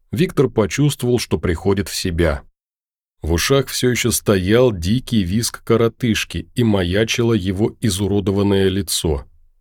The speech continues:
Виктор ощутил смертельную усталость. Ему срочно нужно домой. Ему нужно в ванную, смыть грязь, пот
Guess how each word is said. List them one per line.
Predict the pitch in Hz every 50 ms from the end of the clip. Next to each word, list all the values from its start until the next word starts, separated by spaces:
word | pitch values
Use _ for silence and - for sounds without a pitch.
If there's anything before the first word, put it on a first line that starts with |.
| _
Виктор | - 80 113 127 - - 135 127
ощутил | 120 113 - - 113 110 - - 135 131 123
смертельную | - - 113 117 117 113 - - 131 131 127 120 117 117 117 - -
усталость. | - 117 - - - - 127 113 101 87 80 71 - - - - _ _ _ _ _ -
Ему | 78 78 78 95 92
срочно | - - 110 123 123 - - 110 95
нужно | 92 101 104 87 85 98 92
домой. | 87 90 98 107 107 101 92 78 71 71 - _ _ _ _ _ _ _ _ _ _ _ _ -
Ему | 87 98 139 160 151
нужно | 139 135 127 123 123
в | 107 95 92 101
ванную, | 127 135 123 117 98 87 85 78 71 73 73 -
смыть | - - 120 131 123 -
грязь, | 92 87 95 101 127 131 120 110 - - _ _ -
пот | 131 135 127 - -